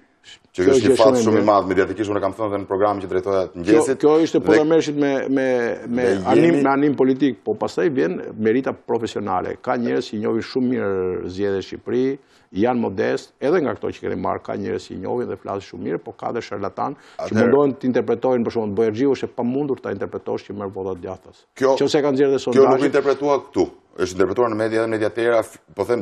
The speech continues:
Speaker 1: diskutohet,
Speaker 2: E di,
Speaker 1: ndërsa
Speaker 2: e kam parasysh.
Speaker 1: kjo,
Speaker 2: Nëse
Speaker 1: kjo
Speaker 2: ky
Speaker 1: sondazh
Speaker 2: është, nëse ky është rezultati i sondazhit, ky është totalisht i
Speaker 1: Jo,
Speaker 2: gabuar.
Speaker 1: kjo nuk ishte, thjesht kishte pëlqim, jo se kishte vota, prandaj e thash, e theksova, është thjesht pëlqim,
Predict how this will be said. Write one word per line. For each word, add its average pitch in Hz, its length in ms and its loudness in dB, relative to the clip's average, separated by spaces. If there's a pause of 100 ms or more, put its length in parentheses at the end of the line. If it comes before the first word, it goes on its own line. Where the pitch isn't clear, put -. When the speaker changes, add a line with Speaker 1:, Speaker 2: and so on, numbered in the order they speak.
Speaker 1:
diskutohet, 104 400 0
Speaker 2:
E 147 80 2
di, 151 60 4
Speaker 1:
ndërsa 104 140 4
Speaker 2:
e 104 40 -2
kam 135 160 0
parasysh. 123 400 0
Speaker 1:
kjo, 151 80 4
Speaker 2:
Nëse 135 160 4
Speaker 1:
kjo 127 40 0
Speaker 2:
ky 120 80 8
Speaker 1:
sondazh 123 200 4
Speaker 2:
është, - 280 -4
nëse 147 180 0
ky 175 100 6
është 156 160 2
rezultati 135 400 2
i - 20 -2
sondazhit, 135 540 0
ky 147 160 -2
është 131 200 -6
totalisht 127 360 -4
i 110 40 -8
Speaker 1:
Jo, 101 120 -12
Speaker 2:
gabuar. 95 320 0
Speaker 1:
kjo 147 180 0
nuk 135 240 0
ishte, 143 220 2
thjesht - 560 -6
kishte 123 220 0
pëlqim, 98 500 -2
jo 104 160 2
se 113 140 -2
kishte 117 340 0
vota, 90 260 2
prandaj 101 260 2
e 107 40 0
thash, 82 240 -4
e 92 60 -2
theksova, 95 460 0
është - 120 -6
thjesht 131 180 -2
pëlqim, 101 380 -2